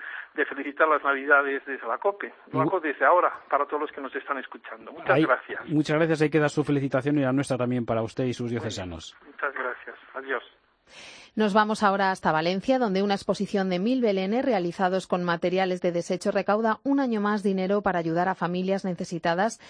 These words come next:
Speaker 3: de la diócesis en una iniciativa promovida por la Asociación Amigos de San Antonio, que fundó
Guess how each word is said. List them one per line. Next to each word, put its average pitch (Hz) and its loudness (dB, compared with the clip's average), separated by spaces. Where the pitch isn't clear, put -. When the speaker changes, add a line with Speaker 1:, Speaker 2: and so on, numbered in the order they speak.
Speaker 3:
de 180 0
la 151 2
diócesis 190 -2
en 202 0
una 269 0
iniciativa 196 0
promovida 175 0
por 190 -2
la 170 0
Asociación 202 -2
Amigos 180 0
de 185 0
San 170 -2
Antonio, 165 0
que - -2
fundó 180 0